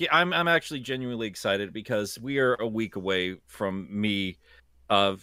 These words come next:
finally meeting Cirrus, Wayne, and Gilly all in person, and with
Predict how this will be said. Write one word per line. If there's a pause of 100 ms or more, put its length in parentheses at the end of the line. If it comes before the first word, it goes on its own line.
(180)
finally
meeting
Cirrus,
Wayne,
and
Gilly
all
in
person,
and
with